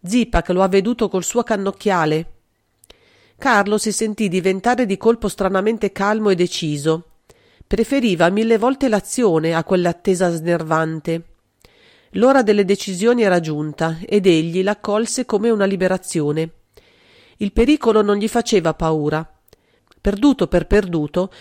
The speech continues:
era deciso a resistere sino alla fine e già da molto tempo il suo piano era fatto. "Se voi volete aiutarmi, Magda, il vostro aiuto mi sarà prezioso, ma io voglio che vi rendiate conto del pericolo che correte."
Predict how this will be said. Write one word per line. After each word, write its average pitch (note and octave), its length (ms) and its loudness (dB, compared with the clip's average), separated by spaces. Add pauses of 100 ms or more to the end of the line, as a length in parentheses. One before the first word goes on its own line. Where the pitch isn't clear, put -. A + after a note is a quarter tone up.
(140)
era B3 240 2
deciso E3+ 520 -2
a - 20 2
resistere F#3+ 580 -2
sino B3+ 300 -2
alla G#3 160 2
fine E3 540 -6 (100)
e G3+ 140 0
già C4+ 160 2
da A#3+ 100 0
molto B3 340 -2
tempo F3 380 -2
il E3 60 -4
suo F3 180 -2
piano F3 260 0
era E3 140 0
fatto. E3 600 -4 (1300)
"Se - 220 -2
voi D#4 180 2
volete G#3 360 4
aiutarmi, E3+ 680 0
Magda, D#3+ 500 0 (260)
il F#3 140 -4
vostro A#3 320 0
aiuto A3+ 400 0
mi F3 120 -2
sarà G3 240 0
prezioso, E3 880 -4 (520)
ma G#3 120 0
io D4 180 4
voglio F3 460 0
che G3+ 160 -6
vi F#3 100 2
rendiate F#3+ 460 0
conto A#3 360 0
del F#3+ 180 -2
pericolo G#3+ 480 0
che G3 140 -6
correte." E3 640 -2